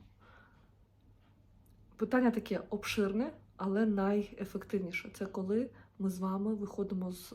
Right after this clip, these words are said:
того звичного, що звикли робити. Тобто нові результати, новий успіх, нові досягнення відбуваються, коли ми робимо нові дії.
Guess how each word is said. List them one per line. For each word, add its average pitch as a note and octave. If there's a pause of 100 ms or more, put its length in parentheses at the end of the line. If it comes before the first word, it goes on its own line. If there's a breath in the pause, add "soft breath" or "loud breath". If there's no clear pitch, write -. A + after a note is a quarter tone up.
(140)
того F#3+
звичного, G3
що -
звикли F#3+
робити. F3 (340 loud breath)
Тобто -
нові F#3+
результати, F3+
новий F#3+ (100)
успіх, G3 (220 loud breath)
нові G#3+
досягнення F#3
відбуваються, G#3
коли F#3
ми F3
робимо G3
нові F#3
дії. E3+